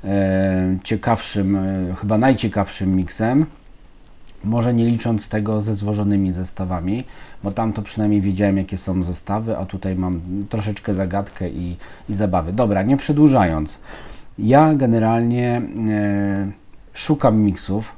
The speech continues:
o ile mam potrzebę kupna. <laughs> Do tej pory w zasadzie chyba nie miałem potrzeby kupna.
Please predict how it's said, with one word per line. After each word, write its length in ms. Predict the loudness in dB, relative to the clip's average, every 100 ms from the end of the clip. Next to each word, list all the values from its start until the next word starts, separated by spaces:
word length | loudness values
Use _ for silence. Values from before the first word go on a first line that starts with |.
| -6
o 120 | 0
ile 360 | 2 2 2 0
mam 400 | -2 2 2 2
potrzebę 440 | -2 -4 -4 -2
kupna. 540 | -4 -4 -6 -2 -2 -2
<laughs> 120 | 0
Do 100 | 0
tej 140 | 0
pory 240 | 4 6 6
w 60 |
zasadzie 400 | 2 -2 -2 -2
chyba 220 | -2 -2 -2
nie 140 | 0
miałem 300 | 2 4 2
potrzeby 440 | 0 -4 -4 -2
kupna. 440 | -2 -4 0 0